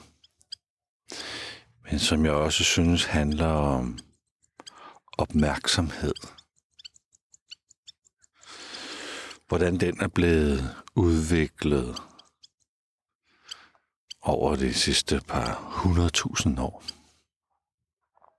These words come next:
Og jeg tænkte selv, at noget af den,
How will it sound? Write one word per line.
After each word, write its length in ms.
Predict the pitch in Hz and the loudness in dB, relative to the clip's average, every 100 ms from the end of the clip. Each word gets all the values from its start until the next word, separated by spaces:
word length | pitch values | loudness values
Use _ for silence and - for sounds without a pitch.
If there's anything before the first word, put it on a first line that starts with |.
| - - - - 277 - - - - - _ | -20 -20 -16 -10 -6 -6 -6 -10 -14 -20 _
Og 140 | 87 | 0
jeg 120 | 82 82 | 2 4
tænkte 360 | 92 82 85 | 2 2 2
selv, 300 | 82 - 98 - - - - - - | 2 2 2 -2 -14 -18 -20 -20 -2
at 300 | 80 76 69 | 2 2 2
noget 320 | 71 78 78 | 2 4 4
af 80 | 76 | 2
den, 460 | - 69 60 - | 0 0 -2 -10